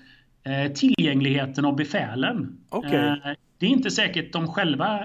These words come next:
Speaker 1: älskar det lika mycket, men för, för oss kryssningsnördar så är det extremt häftigt
Speaker 2: Ja.
Speaker 1: att kaptenen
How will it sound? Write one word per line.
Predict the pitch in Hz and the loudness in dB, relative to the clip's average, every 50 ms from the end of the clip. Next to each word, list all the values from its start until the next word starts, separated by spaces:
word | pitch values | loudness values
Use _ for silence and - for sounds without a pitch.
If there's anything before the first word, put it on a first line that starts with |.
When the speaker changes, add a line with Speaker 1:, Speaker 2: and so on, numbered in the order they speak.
| 208 - | -4 -4
Speaker 1:
älskar | 226 190 170 - - - 175 | -4 -4 -4 -4 -4 -2 -2
det | 180 165 | 0 0
lika | 165 165 147 - 135 135 | 0 -2 -4 -4 -2 -2
mycket, | 151 160 151 - - 131 127 | -2 -2 -2 -4 -4 -2 0
men | 135 147 147 147 143 | 2 2 2 2 0
för, | - - 175 175 | -2 -4 -4 -4
för | 175 175 - 175 175 | -4 -4 -4 -2 -2
oss | 175 151 - - | -2 -2 -4 -4
kryssningsnördar | - - 202 190 - - 135 127 127 131 143 143 135 131 131 170 190 202 | -4 -4 -4 -2 0 2 2 2 2 2 2 2 2 2 2 2 0 0
så | 190 - 226 | 0 0 0
är | 196 | 0
det | 151 147 | 2 0
extremt | 139 139 - - 170 139 127 123 117 | 0 -2 -4 -4 -4 -4 -4 -4 -4
häftigt | - 208 185 - - 135 123 123 - - - - - - | -4 -4 -4 -4 -6 -6 -6 -6 -10 -16 -20 -20 -12 -4
Speaker 2:
Ja. | 123 127 160 160 135 | 0 0 0 0 0
Speaker 1:
att | 160 - - - - | -4 -10 -14 -14 -14
kaptenen | - - - - - 220 190 151 131 131 135 165 208 226 220 - | -14 -12 -10 -6 -4 -2 0 0 0 0 0 0 0 -2 -4 -8